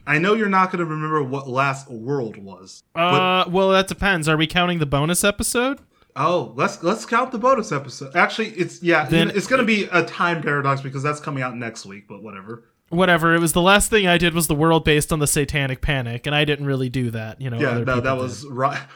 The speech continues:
Speaker 1: Ryan, um, Greg, and Josh from Rumor Flies. Please check out their podcast. They're really great guys, and it was really fun doing that episode with them.
Speaker 2: It, it
Speaker 1: Like,
Speaker 2: was, and
Speaker 1: it
Speaker 2: I,
Speaker 1: was a
Speaker 2: I wanna
Speaker 1: blast.
Speaker 2: say this. It's 'cause I think it's funny, but I feel a little bit bad.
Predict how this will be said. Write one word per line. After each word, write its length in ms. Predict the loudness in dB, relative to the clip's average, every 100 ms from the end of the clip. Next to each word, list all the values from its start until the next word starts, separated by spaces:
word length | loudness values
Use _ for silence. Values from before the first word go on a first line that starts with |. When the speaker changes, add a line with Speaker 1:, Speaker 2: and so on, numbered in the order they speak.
| -6
Speaker 1:
Ryan, 540 | 2 4 6 2 0 0
um, 260 | 0 0
Greg, 460 | 0 2 2 0 -2
and 200 | -6 -4
Josh 360 | -2 -2 -2 -6
from 360 | -6 -6 -6
Rumor 260 | -4 -4 -4
Flies. 400 | -6 -4 -4 -6
Please 320 | -8 -8 -8
check 240 | -8 -8 -8
out 180 | -8
their 100 | -8 -8
podcast. 460 | -8 -8 -8 -10 -12 -20 _
They're 180 | -8 -6
really 300 | -2 -2 2
great 220 | 0 0
guys, 540 | 2 2 2 -4 -8 -8
and 340 | -4 -4 -4 -6
it 40 |
was 200 | -6 -6
really 400 | -8 -2 0 0
fun 380 | -4 -6 -6 -6
doing 260 | -8 -10 -10
that 120 | -10
episode 400 | -12 -16 -20 -18
with 180 | -18 -18
them. 220 | -16 -16 -18 _ _ _ _ _
Speaker 2:
It, 220 | -4 -2 0
it 180 | 0
Speaker 1:
Like, 20 | 4
Speaker 2:
was, 460 | 4 6 4 0 0
and 140 | 2
Speaker 1:
it 20 | 4
Speaker 2:
I, 60 |
Speaker 1:
was 100 | 4
a 40 | 2
Speaker 2:
I 100 | 2
wanna 140 | 4
Speaker 1:
blast. 160 | 4 2
Speaker 2:
say 140 | 4 4
this. 300 | 4 2 0 -8 _ _ _ _
It's 240 | 0 2 2
'cause 200 | 2 4
I 80 |
think 220 | 2 2 0
it's 160 | -2
funny, 340 | 0 2 4 2
but 140 | 2
I 60 | 2
feel 240 | 2 2
a 20 |
little 240 | 2 2 2
bit 200 | 0 2
bad. 360 | 2 2 0